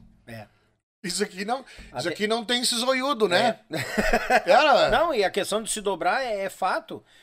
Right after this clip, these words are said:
Speaker 1: Eles não caem pra cá porque sabem que a gente não vai
Speaker 2: Não vai
Speaker 1: dar
Speaker 2: se dobrar.
Speaker 1: rego.
Speaker 2: Não, não.
Speaker 1: A gente já talhou caminho justamente nas gravadoras. Quando
Speaker 2: É.
Speaker 1: tá falando agora, foi passar, foi, passava um, um vídeo na cabeça. Primeiro trabalho que eu gravei com o Geração Sul, lá, o Cássio lá agora tá no Chiguri.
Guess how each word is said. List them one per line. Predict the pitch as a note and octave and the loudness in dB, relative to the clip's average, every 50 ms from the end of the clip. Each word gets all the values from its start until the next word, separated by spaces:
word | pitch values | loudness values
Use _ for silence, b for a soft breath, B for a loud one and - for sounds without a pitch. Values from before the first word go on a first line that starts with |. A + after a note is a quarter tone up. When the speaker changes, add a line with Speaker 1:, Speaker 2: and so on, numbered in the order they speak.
| b b | b b
Speaker 1:
Eles | C3+ C#3 D3+ E3 D#3 | -4 -4 -2 -2 -4
não | D#3 F#3 F#3+ E3 | -4 -6 -8 -4
caem | - F3+ F3+ G3+ G#3+ G#3 | -2 0 0 0 0 -2
pra | - A3 A3 | 0 -2 -2
cá | G#3+ - A3 G#3 G#3 | 0 0 0 0 0
porque | A3+ G#3 C#4 B3+ | -2 -8 -10 -8
sabem | - - C4+ B3+ A#3 | -4 -4 -4 -4 -4
que | C#4+ | -8
a | A#3 C4 | -8 -8
gente | C#4 D4 | -8 -8
não | D4+ D4+ C#4 | -8 -10 -6
vai | A#3 B3+ C#4+ D#4 E4+ F4 E4+ E4 | -6 -4 -4 -4 -4 -4 -6 -6
Speaker 2:
Não | D4+ B3 B3+ - | -6 -6 -4 -2
vai | - G#3+ G3 | 0 2 4
Speaker 1:
dar | F3+ E3+ | 2 2
Speaker 2:
se | - | 2
dobrar. | - E3 E3 D#3 D3 C#3+ C3 | 0 0 0 0 0 0 -2
Speaker 1:
rego. | C3 C#3+ F#3 | -2 -6 -6
Speaker 2:
Não, | A#3 B3 A3+ G#3+ A3+ C#4 E4 D#4+ | -6 -4 -4 -4 -4 -6 -8 -10
não. | C4 A#3 B3 D4+ E4+ D#4+ | -12 -14 -14 -10 -4 -4
Speaker 1:
A | G3+ | -2
gente | E3+ G#3 A#3 G#3 | -2 -2 -4 0
já | A3+ A3+ A3 | 0 0 2
talhou | A3+ A#3 G#3+ G#3 G#3+ A#3 A3+ | 2 2 2 2 0 -2 0
caminho | A#3+ A#3+ G#3+ G#3+ A#3+ C4 | -2 -2 -2 -2 -4 -6
justamente | G3 G3+ G#3 - A3 G#3+ A3 A3+ | -6 -8 -6 -6 -4 -4 -4 -4
nas | A3+ G#3+ F3+ | -4 -6 -2
gravadoras. | G#3+ G#3 G3 G3 F#3 F3+ A3 B3+ A#3+ - | -2 -2 -2 -2 -4 -2 -6 -6 -6 -8
Quando | - G3 G#3+ A3 - | -4 -4 -4 -4 -2
Speaker 2:
É. | - | -2
Speaker 1:
tá | B3 B3+ | -2 0
falando | B3 - C4 B3 B3 A#3+ A#3 | 0 -2 -2 -4 -4 -4 0
agora, | G3+ A3 A3 F#3 | 2 2 0 2
foi | G3+ A3 | -2 -4
passar, | G#3 A3+ G#3+ - G#3+ F#3+ E3+ D3 | -4 -4 -2 0 -2 -2 -2 -8
foi, | - - G3 G3 - - _ - | -10 -10 -10 -10 -12 -20 _ -4
passava | E3+ E3 - F#3 F#3 G#3 | -4 -2 0 -2 -2 -2
um, | G#3+ G#3 G3+ - | -4 -4 -6 -8
um | - F3+ E3 | -8 -10 -10
vídeo | D3 F#3 G#3 F#3+ G3+ | -8 -10 -10 -8 -8
na | G3+ - | -8 -6
cabeça. | D#3+ C3+ A#2+ A2 G#2 - - b b b b b b b b _ | -6 -8 -6 -8 -10 -12 -16 b b b b b b b b _
Primeiro | E3 - F#3 G3+ G#3 | -4 -2 0 -2 -2
trabalho | G#3 G#3+ G#3+ G3 F#3+ F#3+ F#3+ E3+ | 2 0 0 2 2 0 0 -2
que | - | -6
eu | F#3 | -6
gravei | E3 F3 E3+ D#3 C#3 D3+ D3 D3 C3+ A#2+ - _ _ _ | 0 0 0 0 0 -2 -6 -6 -8 -10 -14 _ _ _
com | - D3 | -12 -12
o | D3 | -8
Geração | B2 C#3 C3 C3+ - - C3+ B2 | -8 -6 -6 -6 -6 -8 -12 -12
Sul, | - - E3+ G3 | -10 -8 -8 -6
lá, | E3 C3+ A#2+ A2+ | -4 -4 -6 -6
o | |
Cássio | G#2+ - B2+ C3+ C3+ - - C3+ | -6 -6 -8 -8 -8 -8 -8 -6
lá | B2+ B2 | -6 -6
agora | A2 A#2 A#2+ A#2 | -6 -8 -12 -12
tá | - A#2+ | -14 -16
no | A2+ - | -16 -16
Chiguri. | - A2+ B2+ F3+ C4+ A#3+ - | -16 -16 -14 -14 -14 -14 -16